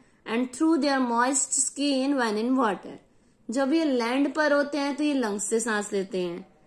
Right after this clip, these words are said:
and जब ये पानी में होते हैं वाटर के अंदर तो ये मॉइस्ट स्किन की हेल्प से ब्रीथ लेते हैं, सांस लेते हैं। Some frogs have webbed feet to swim in water। कुछ फ्रॉग्स की कैसी फीट होती है? वेब्ड फीट, इस तरह की,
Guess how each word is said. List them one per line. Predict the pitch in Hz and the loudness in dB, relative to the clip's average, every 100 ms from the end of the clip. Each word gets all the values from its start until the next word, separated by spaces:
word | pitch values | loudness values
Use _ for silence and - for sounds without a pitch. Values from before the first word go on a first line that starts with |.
| _ - | _ -4
and | 247 | 0
जब | 262 254 | 2 2
ये | |
पानी | 240 240 226 240 262 | 2 2 2 2 2
में | 262 | 2
होते | 240 254 | 0 0
हैं | |
वाटर | 247 220 240 | 0 0 -2
के | 233 | -2
अंदर | 240 233 240 | -2 0 0
तो | 247 | 0
ये | 269 | 0
मॉइस्ट | 269 214 214 - | 0 0 -2 -6
स्किन | 220 220 202 190 | -6 -4 -2 -2
की | 214 202 | -2 -2
हेल्प | 190 180 | -4 -4
से | - 269 262 - - - _ _ | -2 -2 -2 -4 -16 -20 _ _
ब्रीथ | 208 247 - | 0 2 0
लेते | 196 185 165 | -4 -4 -4
हैं, | 160 170 - | -8 -10 -14
सांस | - 220 196 185 | -4 -2 -2 -4
लेते | 170 180 | -8 -10
हैं। | 175 - _ _ _ _ _ - | -14 -16 _ _ _ _ _ 2
Some | 294 302 349 359 277 | 6 8 8 4 6
frogs | 240 226 247 240 | 6 6 4 2
have | 240 214 220 190 | 6 8 6 2
webbed | 226 254 240 277 - | 2 2 2 -2 0
feet | 226 190 185 - _ _ - | 0 2 0 -8 _ _ -4
to | 269 262 | -2 -2
swim | - 285 285 269 | 0 2 4 4
in | 247 233 | 2 0
water। | 175 160 175 - | -2 -6 -10 -6
कुछ | 254 269 269 | -2 0 0
फ्रॉग्स | 247 247 233 - | 0 0 0 -4
की | 226 | -4
कैसी | 226 220 247 | -4 -4 -4
फीट | 240 233 | -2 2
होती | 233 226 269 | 2 2 0
है? | |
वेब्ड | 262 214 190 175 180 | 0 0 0 -2 -6
फीट, | 180 170 190 | -4 -4 -4
इस | 190 | -4
तरह | 185 170 | -4 -4
की, | 165 160 160 | -4 -4 -6